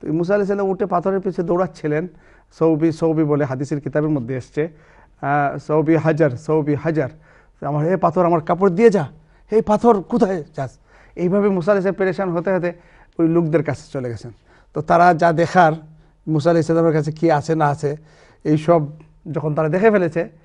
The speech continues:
তখন এই তাবাররাআহুল্লাহ, আল্লাহ তাআলা ওই যে তাদের সন্দেহ যা কিছু ছিল মূসার ব্যাপারে, যে কি আছে কি নাই, তিনি কেন আমাদের সামনে আসেন না বা আমাদের সাথে একসাথে গোসল করেন না ইত্যাদি। তো ফাবাররাআহুল্লাহ, আল্লাহ তাআলা মূসাকে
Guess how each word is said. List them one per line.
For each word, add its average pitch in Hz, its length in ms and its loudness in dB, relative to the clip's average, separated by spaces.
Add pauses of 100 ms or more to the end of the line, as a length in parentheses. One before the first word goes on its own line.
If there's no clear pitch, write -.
(320)
তখন 165 220 0
এই 151 220 -2 (220)
তাবাররাআহুল্লাহ, 151 1120 0
আল্লাহ 156 320 0
তাআলা 190 280 0 (340)
ওই 180 140 0
যে 180 100 0
তাদের 202 280 2
সন্দেহ 208 600 2 (460)
যা 170 220 2
কিছু 196 300 -2
ছিল 214 420 4
মূসার 170 480 0
ব্যাপারে, 175 540 -2
যে 160 100 -4
কি 170 220 -4
আছে 160 240 -2
কি 165 160 -4
নাই, 160 300 -2 (400)
তিনি 160 180 0
কেন 165 220 0
আমাদের 160 300 2
সামনে 156 340 -2
আসেন 147 300 -2
না 156 140 0
বা 147 100 0
আমাদের 147 200 -2
সাথে 147 200 -6
একসাথে 143 260 -8
গোসল 139 260 -8
করেন 139 240 -6
না 151 80 -2
ইত্যাদি। 143 340 -6 (380)
তো 151 60 -8
ফাবাররাআহুল্লাহ, 190 1000 6
আল্লাহ 151 200 2
তাআলা 180 240 0
মূসাকে 185 600 -4